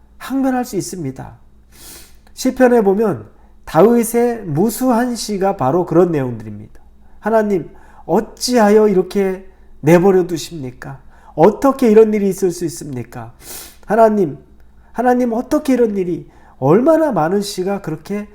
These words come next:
시편에 돼 있습니까? 하나님이 그것 가지고 다윗을 책망하셨나요? 전혀 그렇지 않죠.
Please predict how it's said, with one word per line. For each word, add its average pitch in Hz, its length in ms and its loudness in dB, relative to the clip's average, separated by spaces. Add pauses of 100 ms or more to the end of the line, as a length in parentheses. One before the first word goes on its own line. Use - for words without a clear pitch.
(140)
시편에 202 520 -6
돼 139 140 -4
있습니까? 113 640 -14 (120)
하나님이 220 480 -2
그것 202 440 -2
가지고 185 320 -6
다윗을 156 540 -8 (340)
책망하셨나요? 190 920 -6 (560)
전혀 107 440 -10
그렇지 - 440 -16
않죠. - 420 -20